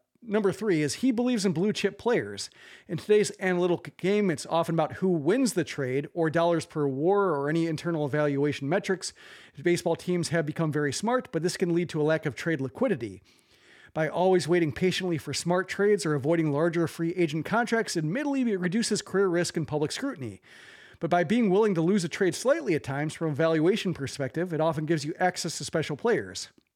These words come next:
Dave believes that players with a proven track record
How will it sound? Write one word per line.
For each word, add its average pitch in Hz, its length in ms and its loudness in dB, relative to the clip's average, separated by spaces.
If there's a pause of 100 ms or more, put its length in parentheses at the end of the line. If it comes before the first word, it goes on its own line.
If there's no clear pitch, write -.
(640)
Dave 180 240 4
believes 170 320 2
that 156 260 -2
players 202 320 4
with 160 120 -6
a 139 40 -6
proven 160 320 0
track 214 300 0
record 185 340 0